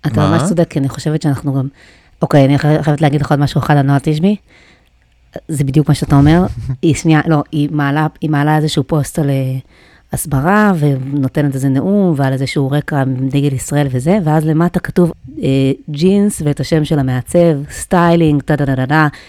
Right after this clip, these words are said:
Speaker 1: hair and makeup, טה-טה-טה-טה-טה, ואני כזה אומרת לעצמי, "באיזה עולם אנחנו חיים עכשיו?"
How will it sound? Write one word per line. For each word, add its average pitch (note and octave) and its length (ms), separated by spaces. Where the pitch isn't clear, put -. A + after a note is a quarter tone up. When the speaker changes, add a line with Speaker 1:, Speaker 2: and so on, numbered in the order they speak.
Speaker 1:
hair - 40
and D#3+ 540
makeup, C#3+ 60
טה-טה-טה-טה-טה, C#3 640
ואני C3+ 160
כזה C3+ 140
אומרת C#3+ 140
לעצמי, B2+ 220
"באיזה F3 280
עולם A#3 180
אנחנו A3 220
חיים G3+ 240
עכשיו?" C3 300